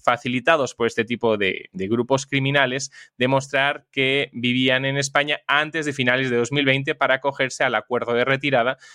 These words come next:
que todavía daba algunos privilegios a aquellos que pudieran demostrar que se habían mudado a territorio español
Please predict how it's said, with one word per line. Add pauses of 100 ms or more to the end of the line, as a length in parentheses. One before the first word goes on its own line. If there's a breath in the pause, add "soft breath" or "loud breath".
(140 loud breath)
que
todavía
daba
algunos
privilegios
a
aquellos
que
pudieran
demostrar (400 loud breath)
que
se
habían
mudado
a
territorio
español